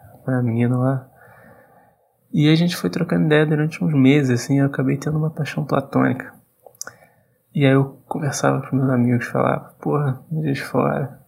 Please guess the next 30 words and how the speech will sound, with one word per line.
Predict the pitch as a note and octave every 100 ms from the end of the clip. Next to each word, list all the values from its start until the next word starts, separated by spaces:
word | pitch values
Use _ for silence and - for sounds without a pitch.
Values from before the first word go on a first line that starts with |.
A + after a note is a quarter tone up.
| _ _ - -
foda. | D3+ C3 A#2+ - _ - - - - - _ _ _ _ _ _ _ _ _
Mas | C#3 C3+ C3+
aí | C#3
eu | C#3
tive | C#3 E3 D3
que | - C#3
me | C3+
forçar | - C#3 B2 - B2
a |
superar | B2 - C3 B2
aquilo | - B2+
ali, | B2 B2+
porque | - - C3
não | B2+
ia | B2+
dar | A#2+
em | B2
nada | A#2+ B2+ C#3+
e | C#3+ C#3+ C3+ C3 B2 B2
não | C3+
ia |
me | C3
fazer | C#3 C3+ B2+
bem. | B2+ B2+ - - _ _ _ _ _ _ _ _ _ _ _ _ _ _ _ _ -
Aí | D#3+ E3+ F3+ - F#3
hoje | F3 E3 E3
eu | -
tô | E3+
de | -
boa. | C#3+ D3 C#3 -